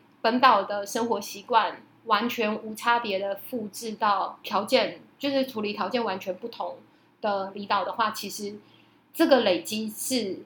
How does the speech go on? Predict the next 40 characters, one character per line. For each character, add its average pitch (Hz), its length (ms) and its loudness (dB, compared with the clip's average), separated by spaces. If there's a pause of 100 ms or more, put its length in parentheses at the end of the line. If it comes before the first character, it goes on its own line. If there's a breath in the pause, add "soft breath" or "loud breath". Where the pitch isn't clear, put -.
(120)
蛮 180 260 -2
可 - 260 -4
观 - 320 -2
的。 - 200 -12 (360)
而 233 140 2
且 220 420 2 (560)
说 330 180 0
真 339 180 4
的， 311 60 6
也 240 220 0 (160)
不 285 100 2
应 294 180 6
该 277 340 6
是 240 720 -2 (280)
那 262 140 4
边 240 200 2
的 214 100 -2
当 214 200 -2
地 226 140 -4
人 170 160 -2
在 208 160 0
承 185 240 -10
受 180 380 -4 (100)
这 233 140 0
个 190 120 2
压 190 260 0
力， 202 240 -10 (100)
因 311 120 8
为 320 80 6
毕 311 180 8
竟 269 240 2
他 226 180 -4
们 214 260 -6
不 247 120 -2
可 208 180 -6
能 180 180 -8
是 233 140 -8
制 226 220 -8
造 208 240 -2
出 202 440 -10